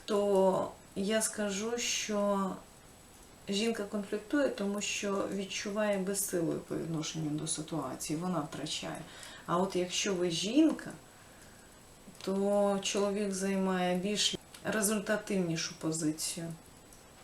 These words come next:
Ви втрачаєте, вам потрібно припинити поводити себе так, тобто знаходитись в негативному емоційному стані і відчувати безвихідь. Навпаки,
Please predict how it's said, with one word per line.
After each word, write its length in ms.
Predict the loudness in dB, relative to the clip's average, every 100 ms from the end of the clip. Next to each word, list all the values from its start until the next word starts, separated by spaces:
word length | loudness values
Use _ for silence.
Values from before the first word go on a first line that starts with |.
| -18 -16 -16 -16 -12 -2
Ви 160 | -2
втрачаєте, 720 | 0 0 0 0 2 0 0 0
вам 240 | 2 0
потрібно 500 | 0 0 -2 0 0
припинити 680 | 0 -2 0 0 -2 0 -2
поводити 600 | -2 -4 -2 -2 -4 -4
себе 320 | -4 -2 -4 -4
так, 220 | -6 -6 -10
тобто 320 | -10 -10 -6 -6
знаходитись 680 | -6 -4 -6 -6 -6 -4
в 20 | -2
негативному 540 | -2 -4 -2 -2 -2
емоційному 520 | -4 -4 -4 -4 -6
стані 560 | -8 -6 -4 -2 0 -2
і 40 |
відчувати 640 | -4 -6 -4 -2 -2 -2 -4
безвихідь. 800 | -2 -4 -2 -2 -2 -8 -14 -16 -18 -20 -20 -18 -18 -14 -4
Навпаки, 920 | -4 -2 -2 -4 -2 -2 2 2